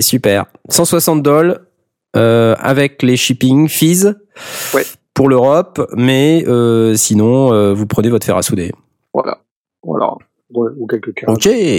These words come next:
Speaker 1: As-tu autre chose à partager avec
Speaker 2: Ouais,
Speaker 1: nous ?
Speaker 2: alors, pour ceux qui n'ont pas envie du fer à souder et qui ont quand même envie d'un truc qui inspire et qui donne envie de bricoler,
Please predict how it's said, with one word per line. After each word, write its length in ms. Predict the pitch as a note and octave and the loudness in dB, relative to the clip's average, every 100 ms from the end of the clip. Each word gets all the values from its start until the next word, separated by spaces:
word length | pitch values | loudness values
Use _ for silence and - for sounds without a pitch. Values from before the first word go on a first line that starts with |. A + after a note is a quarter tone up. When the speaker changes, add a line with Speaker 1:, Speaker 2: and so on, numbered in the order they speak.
| - | -4
Speaker 1:
As-tu 180 | - - | -4 0
autre 200 | B2+ - | 0 0
chose 480 | D3 - - E3+ A#2+ | -2 0 2 2 0
à 60 | A2 | -2
partager 380 | B2+ - B2 | -2 -2 0
avec 160 | B2 A#2 | 0 2
Speaker 2:
Ouais, 100 | D#3 | 2
Speaker 1:
nous ? 80 | F#3+ | 2
Speaker 2:
alors, 300 | F3+ F#3+ - F3+ | 2 0 -4 -8
pour 140 | A#3 | -4
ceux 180 | - E4 | 0 0
qui 100 | - | 0
n'ont 100 | F#3 | 0
pas 80 | G#3+ | 0
envie 280 | G3 F3 G3 | 0 0 -2
du 120 | F3 | -2
fer 160 | - E3+ | 0 0
à 80 | |
souder 340 | E3+ - E3 E3 | -2 -2 0 0
et 80 | G3+ | 0
qui 80 | B3+ | 0
ont 80 | B3 | 0
quand 120 | A3 | 0
même 180 | G#3 F#3+ | 0 0
envie 480 | F3+ C#3+ E3+ F#3 | 0 -2 -2 0
d'un 160 | E3 D#3+ | 0 -2
truc 260 | - G3+ - | -2 -4 -4
qui 420 | - E3+ F3+ E3 | -2 0 2 2
inspire 520 | D#3 - - F3 F3 | 0 -4 -4 0 0
et 40 | D#3 | -2
qui 120 | - | 0
donne 160 | C#3+ C#3+ | 0 0
envie 280 | C3 C3+ | 0 -2
de 80 | C3+ | -4
bricoler, 600 | C3 D3 B2+ C3+ D#3 C4 | -2 -2 0 2 2 0